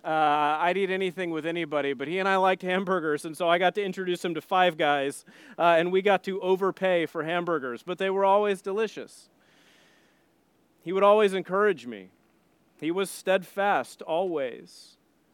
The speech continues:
Jess Moyer was a member of this church for sixty-four years.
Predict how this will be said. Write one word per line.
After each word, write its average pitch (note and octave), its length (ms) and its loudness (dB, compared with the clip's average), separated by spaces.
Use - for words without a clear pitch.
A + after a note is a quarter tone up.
Jess G3+ 260 0
Moyer A3+ 320 4
was F#3 140 0
a F3 40 -4
member G#3+ 380 -2
of E3+ 140 -6
this E3+ 180 -10
church A3 300 -4
for E3+ 160 -10
sixty-four A3 880 -6
years. F3 880 -6